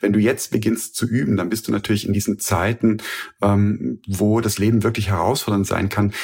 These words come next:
bist du bereits geschult. Du weißt, wie die Werkzeuge funktionieren. Ja, das ist natürlich wesentlich einfacher, als, ähm, in eine Lebenskrise zu stolpern und dann, ähm, sich mit Meditation zu beschäftigen. Also ich kann,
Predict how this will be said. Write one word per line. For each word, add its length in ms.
bist 220
du 60
bereits 440
geschult. 600
Du 100
weißt, 280
wie 60
die 120
Werkzeuge 460
funktionieren. 680
Ja, 100
das 160
ist 100
natürlich 360
wesentlich 460
einfacher, 520
als, 400
ähm, 520
in 460
eine 180
Lebenskrise 600
zu 180
stolpern 580
und 240
dann, 320
ähm, 260
sich 200
mit 140
Meditation 540
zu 120
beschäftigen. 600
Also 160
ich 100
kann, 240